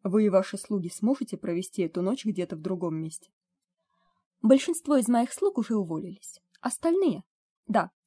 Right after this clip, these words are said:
сегодня ночью мой дом будет в вашем полном распоряжении". "Очень хорошо. И последний вопрос. В начале нашей беседы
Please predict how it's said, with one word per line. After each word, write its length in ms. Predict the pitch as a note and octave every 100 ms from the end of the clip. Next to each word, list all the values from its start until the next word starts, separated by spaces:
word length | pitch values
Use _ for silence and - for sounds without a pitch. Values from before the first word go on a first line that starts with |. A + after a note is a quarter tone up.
| _
сегодня 420 | - - G4 B3+ C4
ночью 320 | G4 - F#3+
мой 140 | F#3+
дом 160 | F#3+ F#3+
будет 240 | F#3+ F#3+
в 40 | G#3
вашем 300 | - A#3 F#3+
полном 360 | C#4 C4 F3+
распоряжении". 720 | F3+ - F#3 E3 - E3 G#3 _ _ _ _ _ _ _ _ _ _ _ _ G#3
"Очень 260 | A3 G#3+
хорошо. 460 | - F3+ F#3 - F#3+ _ _ _ _ _ _ _
И 120 | G#3+
последний 520 | G#3 A3 - G3+ E3+ D#3+
вопрос. 460 | D#3 D3 C#3 - _ _ _ _ _ _ _ _
В 140 | F3+ G#3
начале 400 | G#3 - F#3+ F3+
нашей 280 | F3 -
беседы 520 | E3+ F#3 - C#4+ E3+